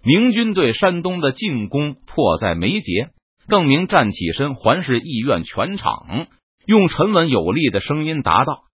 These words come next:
：“夏桀举证的时候，邓明的身份是大明保国公，而他提问的对象则是福清军的司令。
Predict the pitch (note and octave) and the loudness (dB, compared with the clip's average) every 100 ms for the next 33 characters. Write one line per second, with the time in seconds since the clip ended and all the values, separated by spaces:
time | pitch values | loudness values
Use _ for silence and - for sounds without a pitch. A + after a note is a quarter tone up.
0 | _ - - A3 C#3+ - F3+ F#3 G2+ F2+ | _ -6 2 4 4 2 0 0 -4 -4
1 | G#3 A3+ A2 - E2+ F2+ E2+ _ F3+ B2 | 0 0 -2 -4 -4 -2 -4 _ 2 2
2 | G#2+ D3 A2 - C#3+ B2+ F#2 G2 G#2+ D#3 | 2 0 -2 0 -2 -2 -4 -4 0 2
3 | F#2 F#2 C3 - C2+ D2 F#2+ E3 F#3 G3 | 2 0 0 0 -2 -4 -4 -2 -2 -4
4 | _ _ _ - C#3+ D#3 F3+ - - B3 | _ _ _ 2 4 4 2 0 -4 0
5 | G3+ B2 C3+ E3+ F#2 E3+ A#2 _ - B2 | 0 0 0 0 0 0 -4 _ -4 -2
6 | C#3 F#2+ - A2+ C3+ C3 D3 C#3+ D#3 B2+ | -2 -4 -8 -8 -6 -6 -8 -6 -4 -4
7 | - D#3+ F#3 F#3+ | -6 -6 -6 -6